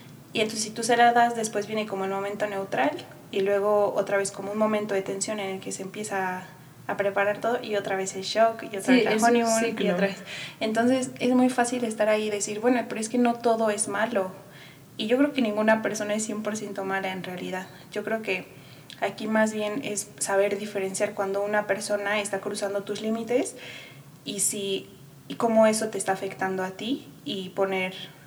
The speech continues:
Speaker 1: ahí un alto.
Speaker 2: Y, bueno, igual con lo que dice Shant, yo creo que igual es, es muy importante que estas señales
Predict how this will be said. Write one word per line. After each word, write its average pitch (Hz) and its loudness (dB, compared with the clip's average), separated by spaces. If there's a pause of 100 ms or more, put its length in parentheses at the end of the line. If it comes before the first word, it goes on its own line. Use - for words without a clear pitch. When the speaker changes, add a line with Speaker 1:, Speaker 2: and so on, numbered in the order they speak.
(180)
Speaker 1:
ahí 196 0
un 196 0
alto. - -2 (100)
Speaker 2:
Y, 233 0 (500)
bueno, 233 4
igual 220 6
con 262 8
lo 233 6
que 214 -2
dice 208 0
Shant, 214 0
yo 247 6
creo 285 2
que 285 -4
igual 220 6
es, 226 -2
es 240 -2
muy 262 8
importante 214 2 (460)
que 208 4
estas 233 2
señales 208 0